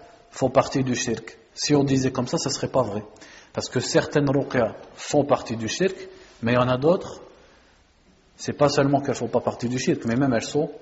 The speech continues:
recommandées, elles sont demandées de le faire. Donc le prophète sallallahu alayhi wa sallam, qu'est-ce qu'il a interdit ?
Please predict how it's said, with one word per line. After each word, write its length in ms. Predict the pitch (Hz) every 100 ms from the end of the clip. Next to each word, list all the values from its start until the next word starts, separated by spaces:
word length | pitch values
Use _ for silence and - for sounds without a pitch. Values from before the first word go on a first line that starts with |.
| -
recommandées, 680 | 110 135 151 151 147 127 117
elles 80 |
sont 160 | 95 -
demandées 460 | 117 147 139 120 117 -
de 140 | 107
le 60 | 107
faire. 220 | 107 104 - - - - - - - -
Donc 180 | 127
le 80 | 151
prophète 360 | 139 147 143 151
sallallahu 340 | 135 123 120 113 131
alayhi 140 | 139
wa 60 | 190
sallam, 140 | 196 - - - - - - - - - -
qu'est-ce 220 | - 160 -
qu'il 180 | 156
a 60 | 147
interdit ? 460 | 143 147 120 113